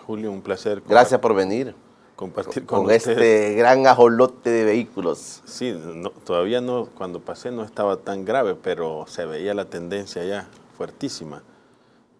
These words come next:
Speaker 1: Sobre todo, creo yo, eh, los sectores cercanos a los centros de,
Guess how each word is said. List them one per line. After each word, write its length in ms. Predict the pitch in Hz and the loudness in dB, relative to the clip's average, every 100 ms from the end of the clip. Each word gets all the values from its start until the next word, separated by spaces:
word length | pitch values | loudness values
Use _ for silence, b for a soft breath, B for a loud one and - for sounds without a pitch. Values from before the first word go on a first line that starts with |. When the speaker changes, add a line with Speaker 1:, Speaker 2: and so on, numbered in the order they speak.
| _ _ | _ _
Speaker 1:
Sobre 260 | - 87 | -8 -8
todo, 460 | 80 113 127 117 - - | 0 2 4 2 -2 -10
creo 220 | - 104 | -6 -2
yo, 360 | 101 110 101 78 - | 0 0 0 -4 -12
eh, 180 | - 76 | -16 -14
los 140 | 80 80 | -16 -18
sectores 380 | - - 92 92 | -14 -8 -6 -6
cercanos 480 | 87 - 92 90 | -10 -8 -8 -10
a 60 | 82 | -14
los 180 | 76 - | -16 -14
centros 380 | 92 90 82 73 | -16 -14 -14 -14
de, 180 | 71 | -16